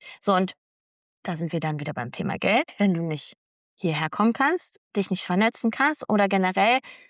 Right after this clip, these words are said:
ja aufgrund mentaler Einschränkungen dann nicht die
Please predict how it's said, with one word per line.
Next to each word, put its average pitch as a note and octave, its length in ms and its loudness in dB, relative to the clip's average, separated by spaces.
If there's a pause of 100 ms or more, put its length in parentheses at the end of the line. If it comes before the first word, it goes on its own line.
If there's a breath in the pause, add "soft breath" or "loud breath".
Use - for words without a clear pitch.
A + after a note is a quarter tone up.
(440 loud breath)
ja G#3+ 100 2 (260)
aufgrund B3 560 0
mentaler F#3+ 600 0 (460)
Einschränkungen G#3 840 2
dann A3+ 380 2 (280)
nicht G#3+ 320 0
die F#3 200 0